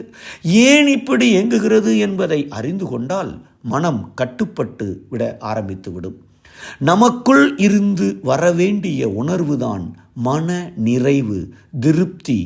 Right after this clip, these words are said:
நிம்மதி. ஒவ்வொருவரும் இதை உணர்ந்து நிம்மதியோடு வாழ முடியும். என்ன தேவை? மனதிற்கு ஒரு சிறு பயிற்சி தேவை.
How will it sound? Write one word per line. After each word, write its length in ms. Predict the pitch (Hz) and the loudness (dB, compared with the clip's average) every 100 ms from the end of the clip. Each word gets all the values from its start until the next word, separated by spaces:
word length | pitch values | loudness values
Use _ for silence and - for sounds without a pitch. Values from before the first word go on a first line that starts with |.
| - - - 120 | -6 -18 -6 0
நிம்மதி. 540 | 131 143 143 120 87 - - - - | 4 4 4 2 -2 -8 -14 -16 -2
ஒவ்வொருவரும் 800 | 127 165 175 196 208 220 233 233 | 2 4 6 6 6 6 6 4
இதை 180 | 214 196 170 | 4 2 2
உணர்ந்து 480 | 156 165 156 151 131 | 2 2 0 -2 -2
நிம்மதியோடு 760 | 139 160 175 143 139 175 131 107 - | -2 -2 -2 -2 0 0 -2 -6 -6
வாழ 220 | 107 117 107 | -6 -4 -4
முடியும். 380 | 104 95 92 78 - _ - | -6 -8 -10 -14 -20 _ -6
என்ன 300 | 143 185 160 | -4 -2 -6
தேவை? 340 | - 120 127 - - _ _ - | -4 -4 -4 -6 -12 _ _ -8
மனதிற்கு 640 | 107 110 160 131 101 98 151 | -4 -2 -2 -2 -4 -8 -8
ஒரு 160 | 92 | -8
சிறு 340 | 95 131 135 160 156 | -8 -8 -4 -4 -4
பயிற்சி 500 | 104 104 151 - - | -6 -6 -6 -8 -14
தேவை. 320 | - - - | -14 -16 -16